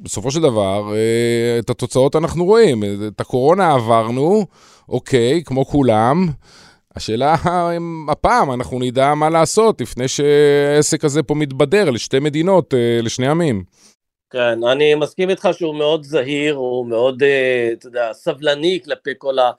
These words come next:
Speaker 2: האירועים הפוליטיים, והוא מנסה לא לדחוף את הראש שלו לשם, הוא באמת לא צריך לדחוף את הראש שלו לשם, אבל אני חושב שאם אנחנו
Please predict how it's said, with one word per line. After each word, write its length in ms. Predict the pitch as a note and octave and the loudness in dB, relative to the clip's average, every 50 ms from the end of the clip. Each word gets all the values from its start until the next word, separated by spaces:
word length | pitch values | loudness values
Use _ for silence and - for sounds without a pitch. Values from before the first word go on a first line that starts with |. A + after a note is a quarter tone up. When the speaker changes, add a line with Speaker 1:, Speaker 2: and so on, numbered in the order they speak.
| _ _ _ _ _ _ - | _ _ _ _ _ _ -6
Speaker 2:
האירועים 460 | - C#3+ C#3+ C#3 D3 D#3+ E3+ F3+ F3 E3 | -4 -4 -2 0 2 2 2 2 4 2
הפוליטיים, 840 | D#3+ - - C3+ C3 C3 D3+ E3+ E3+ - F3 D#3 D#3 D3+ C#3+ C3+ B2 | 0 0 -2 -6 -4 -2 0 -2 -2 0 0 0 0 0 -2 -2 -4
והוא 160 | B2+ B2 A#2+ | -4 -4 -4
מנסה 300 | B2 A#2+ A2+ - D3 C3+ | -4 -6 -6 -2 -2 0
לא 140 | C3+ C#3 D3 | 0 0 0
לדחוף 340 | C#3+ C3+ - - D3 C3 - | -2 -4 -6 -6 -8 -6 -2
את 80 | - | -2
הראש 300 | C3+ A2+ A2+ D3 D#3 D3+ | -2 0 0 -2 -2 -2
שלו 220 | - F3 D3 D3+ D3+ | -2 -2 0 0 0
לשם, 340 | D3 C3 - E3+ D#3+ D#3+ D#3+ | -2 0 0 0 2 2 0
הוא 100 | E3+ F3 | 0 0
באמת 280 | G3 G#3+ A3 A#3 A3 | 0 2 0 0 0
לא 80 | G#3+ G#3 | 0 -2
צריך 180 | G3+ - F#3 F3 | -2 -2 -6 -6
לדחוף 360 | F3+ E3 - - E3+ E3 - | -6 -8 -4 0 -2 0 0
את 80 | - | 0
הראש 280 | D#3 C3 B2+ C3+ C#3 - | -2 0 0 -2 -2 -2
שלו 260 | C#3+ A#2 G#2+ G#2+ A2 | -4 -4 -4 -4 -10
לשם, 280 | G#2 - - G#2+ G2 G2 G2 | -12 -10 -8 -8 -8 -6 -8
אבל 140 | G2 G2 G#2+ | -8 -10 -10
אני 120 | G#2+ A2+ | -16 -16
חושב 200 | - - E3+ E3+ | -10 -6 -6 -6
שאם 840 | - - E3 D3 B2+ _ _ _ _ _ _ _ _ - B2+ C#3 D#3+ | -4 -2 -2 -2 -2 _ _ _ _ _ _ _ _ -10 -6 -4 0
אנחנו 240 | E3+ E3+ - F3 | -2 -2 -2 -4